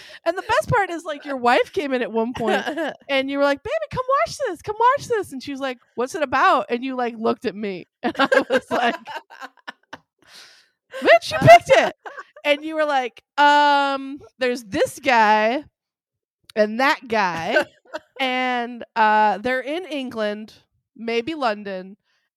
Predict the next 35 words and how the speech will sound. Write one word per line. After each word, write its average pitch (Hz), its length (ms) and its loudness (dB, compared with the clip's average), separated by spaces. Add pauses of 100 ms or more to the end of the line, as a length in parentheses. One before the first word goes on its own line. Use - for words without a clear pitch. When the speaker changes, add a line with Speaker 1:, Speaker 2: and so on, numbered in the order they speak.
Speaker 1:
and 214 840 -6
it's 233 220 -6
during 233 360 -6
a 247 60 -2
war, 208 720 -4 (500)
and 220 680 -4 (440)
Speaker 2:
<laughs> - 400 -20
Speaker 1:
the 220 140 -6
Nazis 233 500 0
are 233 80 -2
bad 214 300 -2
guys." - 460 -10
<laughs> - 40 -14
And 262 240 -2
it's - 220 -6
like, 214 240 -4 (500)
"Yes. 202 760 -10 (320)
Yeah, 233 340 2 (140)
no, 262 380 6
that 277 280 2
is 277 280 0
accurate." 370 600 -4 (180)
Uh, 226 500 -2 (320)
Speaker 2:
Here's 415 440 -4
the 427 120 -4
deal. 190 540 -10
When 247 260 -4
there's 285 240 -4
a - 180 2
tech 247 280 -4
Speaker 1:
<laughs> - 40 -20
Speaker 2:
problem 240 420 -2
in 214 100 -10
this 196 220 -12
home, 214 520 -6